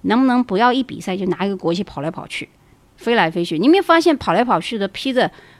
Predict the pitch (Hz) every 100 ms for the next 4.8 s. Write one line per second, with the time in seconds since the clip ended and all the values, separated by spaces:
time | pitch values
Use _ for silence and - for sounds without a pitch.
0 | _ - 185 190 262 262 233 - 185 -
1 | 175 170 180 254 180 175 180 196 202 202
2 | 220 220 202 185 165 - 139 143 - 165
3 | _ - 262 320 311 - 302 302 269 165
4 | 175 214 170 180 202 196 202 202